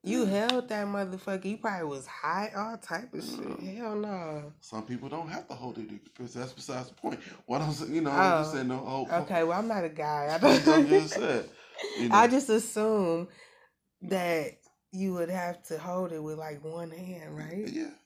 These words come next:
Speaker 2: yeah, yeah.
Speaker 1: At least.
Speaker 2: Yeah, you gotta guide that motherfucker.
Speaker 1: Exactly.
Speaker 2: You know, you know,
Speaker 1: So you
Speaker 2: so
Speaker 1: gotta touch it.
Speaker 2: Yeah.
Speaker 1: So what if that nigga was hot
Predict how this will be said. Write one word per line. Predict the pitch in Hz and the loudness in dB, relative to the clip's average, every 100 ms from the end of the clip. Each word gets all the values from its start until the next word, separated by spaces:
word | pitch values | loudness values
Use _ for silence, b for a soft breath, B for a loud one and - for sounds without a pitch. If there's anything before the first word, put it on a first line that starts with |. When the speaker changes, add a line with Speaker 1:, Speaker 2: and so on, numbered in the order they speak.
| - | -14
Speaker 2:
yeah, | 247 240 262 | -14 -12 -14
yeah. | - 262 254 185 | -14 -14 -6 -6
Speaker 1:
At | 175 | -4
least. | 226 262 254 - | -6 -4 -6 -8
Speaker 2:
Yeah, | - 247 269 | -10 -12 -12
you | 233 - | -12 -10
gotta | - - | -10 -10
guide | - - - | -12 -12 -12
that | - | -12
motherfucker. | - - - - - - _ B B B _ | -12 -14 -14 -14 -16 -20 _ B B B _
Speaker 1:
Exactly. | 220 226 240 330 247 175 | -2 0 0 -2 -2 -2
Speaker 2:
You | 165 | -4
know, | - 214 | -4 -4
you | 208 | -6
know, | |
Speaker 1:
So | - 202 | -2 0
you | 214 226 | 2 0
Speaker 2:
so | |
Speaker 1:
gotta | 220 196 | 0 -4
touch | - 233 240 - | -4 -6 -6 -8
it. | 147 - - _ _ - | -14 -14 -18 _ _ -10
Speaker 2:
Yeah. | - 294 | -8 -8
Speaker 1:
So | 302 185 180 | -8 -4 0
what | 208 | 0
if | 208 208 | 0 -2
that | 196 | -4
nigga | 196 190 180 | -2 -4 -4
was | 170 160 | -8 -6
hot | 185 190 165 | -8 -4 -6